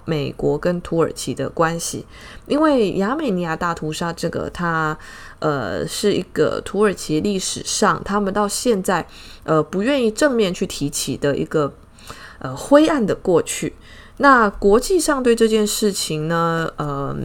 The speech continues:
说实在的，就是说美国一直以来的态度，就是他们虽然都标举人权，可是呢，他们，嗯，其实在实践过程中，他们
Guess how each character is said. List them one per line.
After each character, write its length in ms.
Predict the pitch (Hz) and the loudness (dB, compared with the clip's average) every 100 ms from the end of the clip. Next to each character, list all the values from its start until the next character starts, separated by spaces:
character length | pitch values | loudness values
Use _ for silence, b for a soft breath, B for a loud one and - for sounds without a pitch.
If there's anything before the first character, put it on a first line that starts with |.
| - | -4
说 180 | - 285 | 0 2
实 140 | 226 | 2
在 240 | 220 240 | 2 2
的， 120 | - - | 2 0
就 140 | 254 | 0
是 140 | 262 | 0
说 240 | 269 277 285 B B | 0 2 0 B B
美 180 | - 190 | 0 2
国 200 | 165 175 | 2 0
一 80 | - | 0
直 260 | 302 - 180 | -2 0 0
以 80 | 151 | 0
来 140 | 143 | -2
的 100 | - | -6
态 260 | 170 208 170 | -6 -4 -4
度， 260 | 175 175 - | -4 -4 4
就 120 | 226 | 2
是 80 | 226 | 2
他 240 | 240 285 | 2 2
们 120 | 247 | 2
虽 240 | 208 - 208 | -2 2 2
然 200 | 170 160 | 2 0
都 180 | 185 | 0
标 260 | 185 202 196 | 2 2 0
举 180 | 202 - | -2 -4
人 200 | 127 104 | -4 -4
权， 200 | 85 - 104 - B B B | -4 -4 -4 -6 B B B
可 120 | 180 | -4
是 180 | 208 285 | -2 0
呢， 180 | 240 202 | 0 2
他 160 | 226 | 0
们， 340 | 247 196 175 - - | 0 0 -2 -6 -6
嗯， 340 | 165 156 156 | -4 -4 -6
其 160 | - 214 | -4 -4
实 140 | 226 | -2
在 120 | 233 285 | 0 0
实 320 | - - 175 | 0 -4 -2
践 240 | 277 262 | 0 2
过 160 | 226 202 | 4 2
程 200 | 175 156 | 2 -2
中， 180 | 170 175 | -2 -2
他 160 | 185 | -2
们 180 | 180 160 | 0 -2